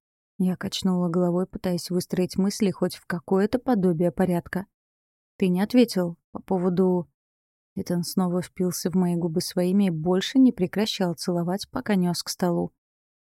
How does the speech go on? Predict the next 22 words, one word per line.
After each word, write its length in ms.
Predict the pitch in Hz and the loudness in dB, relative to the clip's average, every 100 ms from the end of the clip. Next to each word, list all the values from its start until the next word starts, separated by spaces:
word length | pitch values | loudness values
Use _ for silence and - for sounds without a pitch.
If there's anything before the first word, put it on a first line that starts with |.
| _ _ _ _ | _ _ _ _
Мелисса 540 | 202 185 180 - - | 0 0 -2 -4 -6
оказалась 540 | 170 - 170 175 170 - | -4 -2 0 0 -2 -4
права. 380 | 190 190 180 - _ _ _ _ | -2 -2 -2 -6 _ _ _ _
Мелькнула 580 | 208 202 196 202 190 185 | 4 4 4 2 2 2
в 100 | 175 | 2
мыслях, 600 | 190 180 - 226 233 - - | 2 0 -2 -2 -2 -8 -6
когда 300 | 165 170 - - | -2 0 -2 0
Итан 340 | 196 165 214 233 | 0 2 2 2
подсадил 540 | 196 - 180 175 196 | -2 0 0 2 6
меня 240 | 240 240 | 8 8
на 140 | 226 185 | 6 4
его 160 | 170 | 0
край. 380 | - 175 170 170 _ _ _ _ _ _ _ _ | 0 0 0 -2 _ _ _ _ _ _ _ _
«Зачем?» — 720 | 185 196 180 - 226 208 175 - _ _ _ | -6 -4 -2 0 2 2 2 -4 _ _ _
пролепетала 580 | 175 175 175 - 175 175 | -4 -2 -2 -2 -2 0
я, 200 | 175 180 | 0 0
наблюдая, 420 | 208 180 170 175 | 0 0 0 0
как 220 | - 175 | -2 -4
нас 220 | 185 175 175 | -4 -2 -4
окружает 500 | - 185 170 180 - | -2 -2 0 -2 -2
сфера 340 | - 180 180 | -2 0 2
безмолвия. 640 | 175 175 185 175 180 - | 2 2 2 2 -2 -6